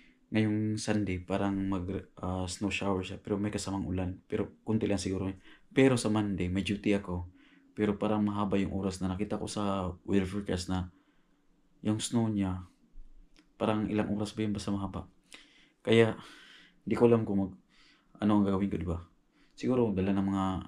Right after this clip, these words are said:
normal lang kasi yung temperature niya is, I think, nivo-, negative four, negative three, mababa pa. Hindi naman siya yung negative ten, negative twenty, di ba? Malamig masyado. Kaya, mga tsoy,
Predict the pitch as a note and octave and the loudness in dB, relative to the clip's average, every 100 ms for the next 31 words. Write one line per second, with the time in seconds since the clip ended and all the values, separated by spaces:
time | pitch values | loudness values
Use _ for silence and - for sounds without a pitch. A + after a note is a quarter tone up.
0 | - _ - B2+ C#3 B2+ A2 A#2 A#2+ G#2 | -14 _ -4 0 2 0 -2 0 0 0
1 | G#2 G#2 G2+ G2+ G2+ F#2+ F2 F2+ - - | 0 0 2 2 0 -2 -2 -4 -6 -12
2 | - - - - - - G2+ G2+ F#2 F2+ | -20 -20 -20 -20 -16 -8 -4 0 0 -2
3 | F#2+ - G2 F#2 F#2 F#2 F2+ A2 G#2+ G2 | -4 -2 2 2 2 -2 -2 -4 -2 -2
4 | G#2+ - F#2 F2 - F2 F#2 F2 F2 E2+ | -2 -2 -2 -4 -6 -2 2 2 0 -2
5 | E2 - - _ _ - - - - - | -6 -10 -20 _ _ -20 -20 -20 -20 -6
6 | G#2+ G#2+ G#2+ G#2 G#2 G2+ G2 - F#2 F2+ | 0 2 4 2 0 0 0 0 -2 -2
7 | F2 - _ _ - F#2 G#2+ F#2 F2 A2 | -4 -10 _ _ -4 -2 0 -2 0 2
8 | G#2 F#2+ F2+ F2+ - F2+ E2+ E2 D#2+ E2 | 2 2 -2 -4 -6 -4 -4 -4 -4 -2
9 | F2 F2 E2+ E2 E2+ E2+ F2 - - - | 0 2 0 -2 -2 -2 -6 -10 -18 -16
10 | - A2+ A2+ G#2 G#2+ - F#2+ F2+ F2 | 4 10 10 8 2 2 4 4 2